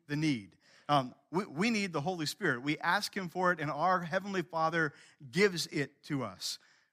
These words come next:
This scripture says parents know how to give good gifts to their children. I-, if your son is thirsty, you would not give him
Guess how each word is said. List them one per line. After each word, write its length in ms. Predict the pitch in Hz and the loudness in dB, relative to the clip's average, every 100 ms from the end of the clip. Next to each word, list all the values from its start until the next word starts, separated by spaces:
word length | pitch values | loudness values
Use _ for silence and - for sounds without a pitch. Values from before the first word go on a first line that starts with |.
| _ _ _ _ _ _ | _ _ _ _ _ _
This 140 | 175 180 | -4 -4
scripture 320 | 196 165 175 | -6 -6 -4
says 220 | 180 156 | -4 -4
parents 520 | - 214 247 156 - | -6 -4 -2 -2 -6
know 140 | 160 151 | -6 -2
how 140 | 160 | -2
to 80 | 147 | -4
give 260 | 143 131 | -8 -10
good 240 | 117 156 131 | -8 -8 -4
gifts 400 | 139 135 - - _ _ _ | -6 -4 -8 -10 _ _ _
to 40 | 135 | -10
their 160 | 120 | -10
children. 400 | 113 156 123 101 85 _ _ _ - | -8 -8 -8 -10 -20 _ _ _ 0
I-, 60 | |
if 320 | 175 185 160 | 0 2 0
your 140 | 160 143 | -2 -2
son 420 | - 208 208 208 | 4 6 6 -2
is 280 | 190 156 - | -2 -4 -2
thirsty, 420 | - 220 180 247 | 2 2 2 -6
you 260 | 262 190 175 | -6 -2 0
would 220 | 165 143 | -2 -2
not 280 | 196 - 160 | -4 -4 -4
give 240 | 180 - | -6 -6
him 280 | - 175 | -4 -4